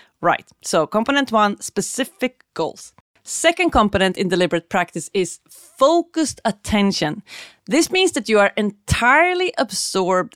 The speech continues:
in what you're doing. This means that you eliminate distractions. This means that you are not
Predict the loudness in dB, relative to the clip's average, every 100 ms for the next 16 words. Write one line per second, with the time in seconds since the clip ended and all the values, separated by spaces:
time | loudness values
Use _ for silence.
0 | -4 -2 0 -2 -4 -4 -2 0 2 2
1 | -2 -8 _ -20 -20 _ 0 0 0 0
2 | 0 0 -2 0 0 2 2 2 4 2
3 | 0 -2 0 2 2 2 2 2 2 -2
4 | -2 0 0 -2 -2 -2 -2 -2 0 2
5 | 6 6 4 -6